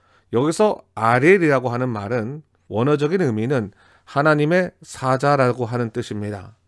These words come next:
오늘 본문에서는 예루살렘을 지칭하는 말로 쓰이고 있는데 하나님께서 지금 당신의 마음을 드러내고 계신 것이죠. "슬프다, 아리엘이여."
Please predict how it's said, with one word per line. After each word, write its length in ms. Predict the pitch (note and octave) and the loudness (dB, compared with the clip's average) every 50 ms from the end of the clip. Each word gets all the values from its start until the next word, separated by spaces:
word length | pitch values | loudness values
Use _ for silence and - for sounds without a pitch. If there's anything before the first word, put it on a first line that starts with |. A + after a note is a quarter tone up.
| _ _ - | _ _ -8
오늘 200 | G2+ B2 C3+ C3 | -4 -2 -2 0
본문에서는 800 | B2 A2+ A#2 A#2 A#2 A#2 G#2+ - A#2 A2+ C#3 D3 B2 G#2 A2+ - _ _ _ _ _ _ - | 0 0 0 2 2 0 0 -2 -2 0 0 0 0 -2 -4 -10 _ _ _ _ _ _ -6
예루살렘을 720 | G2 G#2 A#2 C3+ D#3+ D#3+ D3 - D3 C#3 C3+ C3+ D3 D3 C3+ | 0 2 4 4 4 2 2 0 0 2 2 4 4 2 2
지칭하는 500 | - B2+ A2 - C3 A#2+ B2 A#2+ A#2+ A#2 | 0 -4 -6 -4 -2 -2 0 -2 -2 -2
말로 440 | A2+ G#2+ G#2+ G#2+ A2 A2 G#2+ G2 G2 | -2 -2 -2 0 0 0 -2 -4 -6
쓰이고 340 | - - A2+ A2+ - A2+ G#2+ | -6 -6 -6 -4 -2 -4 -4
있는데 560 | G2+ G2 G2 G2 F#2+ G2 F#2+ G#2+ D#3 F#3+ G3+ _ _ _ _ _ _ _ - _ _ _ _ | -4 -6 -8 -8 -8 -10 -8 -8 -8 -10 -10 _ _ _ _ _ _ _ -20 _ _ _ _
하나님께서 840 | - C3 D3+ F#3+ A3 A3 G#3 D3+ C#3 - - C#3 C3+ B2 G#2 G2+ - _ _ _ _ | -4 0 4 4 4 2 2 -2 -4 -2 0 0 0 2 0 -2 -8 _ _ _ _
지금 340 | _ - C3+ C3+ G3 A3 G#3 | _ -4 0 2 4 2 2
당신의 440 | - C#3+ B2+ C3+ B2+ D#3+ D#3 E3+ E3 | 0 -2 -2 -2 -2 0 2 2 4
마음을 320 | D#3+ D3+ C#3+ D3 E3 E3+ D3+ | 4 4 4 4 4 2 0
드러내고 440 | - - A#2+ B2+ B2+ B2+ B2 B2+ A#2+ | 0 -2 -2 0 0 0 -2 -2 -4
계신 300 | A#2+ A2 - - A2+ G#2+ | -6 -6 -6 -6 -8 -8
것이죠. 500 | G2+ - - G2 - G2 F#2+ F#2 - _ _ _ _ _ _ _ - - | -8 -10 -12 -16 -16 -16 -16 -16 -18 _ _ _ _ _ _ _ -10 -8
"슬프다, 640 | - - D#3 D3+ C3+ D#3 C#3+ C3+ C#3+ C#3+ C#3 G2 E2+ | -4 -2 -2 0 2 2 4 6 6 6 6 6 4
아리엘이여." 880 | A2+ B2 C3 C3 B2+ A#2 B2+ B2+ B2 A#2 A2 G#2 G2 G2 - - - | 4 6 6 4 4 4 4 2 4 4 2 0 -2 -6 -10 -14 -20